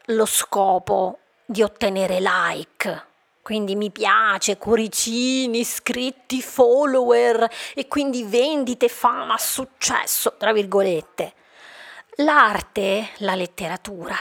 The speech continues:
ti deve ribaltare. Solo così, solo così può nascere il prossimo Shakespeare, il prossimo Van Gogh,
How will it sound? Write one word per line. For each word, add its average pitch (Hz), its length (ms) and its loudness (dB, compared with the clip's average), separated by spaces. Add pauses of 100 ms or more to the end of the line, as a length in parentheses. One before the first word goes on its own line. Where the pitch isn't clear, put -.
(120)
ti 226 180 -12
deve 220 440 0
ribaltare. 220 1600 -2 (1300)
Solo 330 520 0
così, 247 720 -2 (920)
solo 359 760 2
così 196 600 -2
può - 240 -6
nascere 175 960 -4 (540)
il 185 200 -8
prossimo 156 1300 -4 (180)
Shakespeare, 269 960 -4 (460)
il 214 120 -4
prossimo 185 460 -2
Van 180 360 0
Gogh, 247 720 2